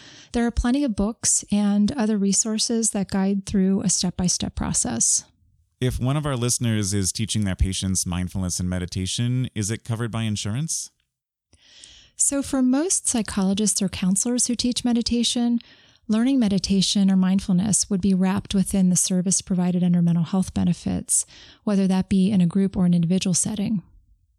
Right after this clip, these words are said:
Speaker 2: We're almost out of time, so tying everything together,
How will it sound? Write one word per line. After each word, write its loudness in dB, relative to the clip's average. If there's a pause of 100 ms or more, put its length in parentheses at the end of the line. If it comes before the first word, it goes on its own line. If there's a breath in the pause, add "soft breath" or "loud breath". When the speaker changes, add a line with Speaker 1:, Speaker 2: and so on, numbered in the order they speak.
(420)
Speaker 2:
We're 0
almost 0
out -2
of -4
time, -2
so -2
tying -4
everything -6
together, -8